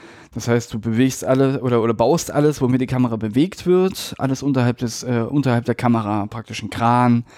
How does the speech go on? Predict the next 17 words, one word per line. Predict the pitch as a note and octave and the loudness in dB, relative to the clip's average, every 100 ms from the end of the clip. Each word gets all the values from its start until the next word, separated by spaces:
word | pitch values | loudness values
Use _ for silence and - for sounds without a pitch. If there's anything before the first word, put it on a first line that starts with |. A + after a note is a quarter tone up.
| - - - - | -20 -20 -10 -2
ein | A2 | 0
Dolly, | G#2 A2+ B2+ B2+ A#2+ A#2+ A2+ | 4 4 6 4 4 2 0
Schiene | - B2 C3 B2+ A#2+ A2+ | 0 2 4 4 4 2
oder, | G2+ G#2+ A2 | 2 2 2
oder | G#2+ G#2+ | 0 2
Handkamera | B2+ - B2+ A#2+ A#2 A#2 | 0 2 0 2 2 0
und | A2+ A2+ - | 0 -4 -6
spezielle | A#2+ - A#2+ A2+ | -8 -2 0 0
Rigs | A2+ C3+ - | -2 -4 -4
und | B2 | -6
sowas, | A#2+ A2+ | -6 -8
das | G#2+ | -8
baust | A#2 A#2+ | -8 -6
du | G#2+ | -6
halt | E2+ | -8
alles | C2 - | -10 -8
auf. | - F#3+ | -2 -2